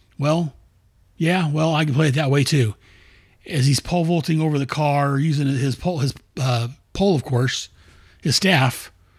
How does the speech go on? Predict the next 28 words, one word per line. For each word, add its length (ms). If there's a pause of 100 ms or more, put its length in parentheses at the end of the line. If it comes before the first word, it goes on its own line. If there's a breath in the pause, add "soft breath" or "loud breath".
(160 soft breath)
to 140
leap 200
over 160
the 120
car. 240
And 80
again, 160
I 100
love 380
this. 200
This 200
is 60
a 60
great 580 (1120 soft breath)
scene, 560
great 280
page. 500
It's 120
a 40
splash 440
page 540 (440 loud breath)
from 200
behind 300
the 40
car 360
showing, 480
uh, 400 (240)
Reed 420